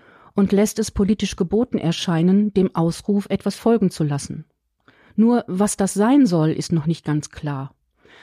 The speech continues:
Das Sondervermögen für die Bundeswehr ist die offensichtlichste Konsequenz.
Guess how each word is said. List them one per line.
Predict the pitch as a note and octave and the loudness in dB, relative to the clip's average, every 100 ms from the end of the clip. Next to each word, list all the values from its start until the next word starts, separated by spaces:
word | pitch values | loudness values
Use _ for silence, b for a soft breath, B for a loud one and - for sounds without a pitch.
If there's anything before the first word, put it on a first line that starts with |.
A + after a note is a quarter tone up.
| b | b
Das | - E3 - | -4 -4 0
Sondervermögen | F3+ A#3+ A#3+ - G#3 G3+ G#3 | 2 4 4 2 2 4 2
für | - | 0
die | E3+ | -2
Bundeswehr | D3+ A3+ C4 A3 F3 F#3 | 2 4 4 2 0 0
ist | - - | 0 -4
die | F#3 | -4
offensichtlichste | F3+ - G3 F3+ - G3+ - G#3+ | -2 2 2 2 0 -4 -2 -2
Konsequenz. | G#3 G3 G#3 - G#3+ E3 D3+ | 2 2 2 2 2 4 0